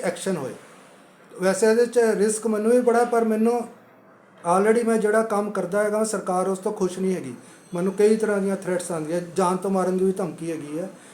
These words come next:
ਔਰ ਉਹ ਸਰਕਾਰ ਦੇ ਔਰ, ਅ, ਐਨ ਐਚ ਆਰ ਸੀ, ਨੈਸ਼ਨਲ ਹਿਊਮਨ ਰਾਈਟਸ ਕਮਿਸ਼ਨ ਨੇ, ਅ, ਦਿੱਲੀ ਪੁਲਿਸ ਕਮਿਸ਼ਨਰ ਨੂੰ ਨੋਟਿਸ ਵੀ ਇਸ਼ੂ ਕੀਤਾ ਹੈ ਕਿ ਮੈਨੂੰ ਬਚਾਇਆ ਜਾਏ। ਔਰ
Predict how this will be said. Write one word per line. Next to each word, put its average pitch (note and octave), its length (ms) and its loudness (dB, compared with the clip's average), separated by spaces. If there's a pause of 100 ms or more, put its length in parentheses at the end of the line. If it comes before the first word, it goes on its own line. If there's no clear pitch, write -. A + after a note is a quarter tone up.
(180)
ਔਰ E3+ 320 0
ਉਹ F#3+ 320 0
ਸਰਕਾਰ F3+ 540 -2
ਦੇ F#3+ 220 0
ਔਰ, F3+ 560 -2 (1500)
ਅ, D#3+ 40 -6
ਐਨ D#3 100 -2
ਐਚ F#3 180 0
ਆਰ F3 140 2
ਸੀ, C3 200 -10 (340)
ਨੈਸ਼ਨਲ E3 300 -2
ਹਿਊਮਨ F3 180 -2
ਰਾਈਟਸ F3+ 200 -4
ਕਮਿਸ਼ਨ F3 320 -8
ਨੇ, G3 140 -2
ਅ, F#3+ 840 -6
ਦਿੱਲੀ F3 340 -2
ਪੁਲਿਸ F#3 280 -2
ਕਮਿਸ਼ਨਰ F3+ 500 -6
ਨੂੰ G3 160 -2
ਨੋਟਿਸ F#3 400 -2
ਵੀ G3+ 80 -4
ਇਸ਼ੂ F3+ 180 -6
ਕੀਤਾ E3 360 -8
ਹੈ G3 120 -8 (300)
ਕਿ F#3 60 -4
ਮੈਨੂੰ F3+ 280 0
ਬਚਾਇਆ D3+ 400 -2
ਜਾਏ। B2 140 -8 (400)
ਔਰ F#3+ 140 0